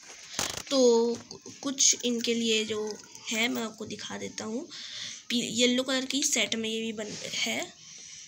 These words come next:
इसमें हमने ज्वाइन करके रखा है कि गुम ना हो जाए। ये देखिए, ये है दो कड़े गोपाल जी के लिए, आराम से खुल जाते हैं यहाँ से, और ऐसे ऐसे करके बंद भी कर लो।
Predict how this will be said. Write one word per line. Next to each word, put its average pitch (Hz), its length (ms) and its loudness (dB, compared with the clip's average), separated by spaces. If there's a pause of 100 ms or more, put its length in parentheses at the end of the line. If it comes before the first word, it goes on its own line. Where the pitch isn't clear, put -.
(680)
इसमें 240 240 2
हमने 233 180 0
ज्वाइन 220 280 -4
करके 220 220 -8
रखा 220 220 -2
है 247 60 0
कि 233 180 -2
गुम 214 260 -6
ना 214 140 -6
हो 220 180 -8
जाए। 285 240 -6 (220)
ये 202 100 -4
देखिए, - 420 -4 (680)
ये 233 260 2
है 262 240 2
दो 233 140 2 (240)
कड़े 208 240 -2
गोपाल 190 420 -6
जी - 180 -4
के - 200 -6
लिए, - 240 -10 (1700)
आराम 226 220 -6
से 233 120 -4
खुल 226 320 -6
जाते 220 260 -8
हैं 247 80 -2
यहाँ 247 120 -4
से, - 140 -2
और - 220 -14
ऐसे - 200 -8
ऐसे - 180 -10
करके - 240 -16 (160)
बंद 180 160 -6
भी - 160 -18
कर - 280 -18
लो। 240 60 -14